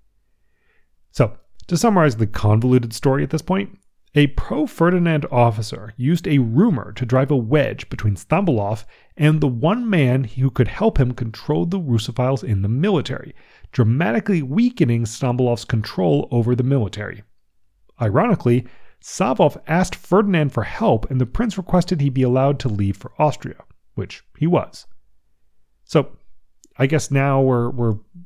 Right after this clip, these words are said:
yeah, looking at this whole <laughs> matter, but basically, everyone came to the issue of, or everything came down to the issue of, okay, if Savov is going to resign,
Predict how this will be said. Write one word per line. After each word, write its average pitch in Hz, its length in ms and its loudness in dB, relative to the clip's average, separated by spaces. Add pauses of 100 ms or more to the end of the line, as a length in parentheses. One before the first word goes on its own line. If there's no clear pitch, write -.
(140)
yeah, 143 260 -6
looking 127 300 0
at 107 80 0
this 110 160 0
whole 95 140 -2
<laughs> - 20 0
matter, 120 320 4
but 120 200 2 (460)
basically, 175 380 4 (720)
everyone 196 400 4
came 143 520 2
to 135 120 2
the 120 180 4
issue 110 320 6
of, 98 220 2 (800)
or 139 100 4
everything 147 340 2
came 139 200 2
down 113 220 2
to 98 80 -6
the 101 140 2
issue 95 240 -4
of, 90 100 -10 (100)
okay, - 220 -12 (340)
if - 80 -14
Savov 156 400 -2
is 131 120 -4
going 101 220 0
to 87 100 -8
resign, 90 480 -4